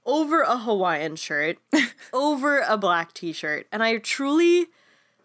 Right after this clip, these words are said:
Speaker 1: can't figure out what person let that happen. Like, that's not
Speaker 2: <laughs>
Speaker 1: okay.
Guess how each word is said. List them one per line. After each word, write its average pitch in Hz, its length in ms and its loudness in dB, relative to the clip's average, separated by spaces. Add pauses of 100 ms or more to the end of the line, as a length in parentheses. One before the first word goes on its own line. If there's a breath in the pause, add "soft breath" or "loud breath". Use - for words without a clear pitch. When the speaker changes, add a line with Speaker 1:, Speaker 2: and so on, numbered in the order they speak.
(180 soft breath)
Speaker 1:
can't 339 240 -2
figure 311 280 0
out 277 280 2
what 233 220 0
person 277 400 -2
let 240 200 0
that 233 140 0
happen. 240 440 0
Like, 226 220 -2
that's 285 340 2
not 262 260 4
Speaker 2:
<laughs> 240 80 2
Speaker 1:
okay. 214 480 0